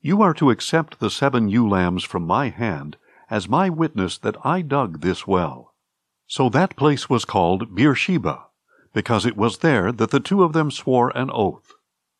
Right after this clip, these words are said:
After they had made the covenant at Beersheba, Abimelech and Phicol, the commander of his army, got up and returned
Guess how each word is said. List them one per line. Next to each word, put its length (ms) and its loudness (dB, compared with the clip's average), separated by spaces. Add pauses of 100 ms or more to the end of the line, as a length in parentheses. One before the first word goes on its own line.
(160)
After 340 -2
they 140 4
had 180 0
made 160 2
the 80 0
covenant 580 -2
at 160 -4
Beersheba, 680 -4 (480)
Abimelech 640 2
and 140 -2
Phicol, 640 0 (220)
the 80 0
commander 480 2
of 80 2
his 180 -2
army, 440 0 (300)
got 220 0
up 240 -2
and 160 -2
returned 540 0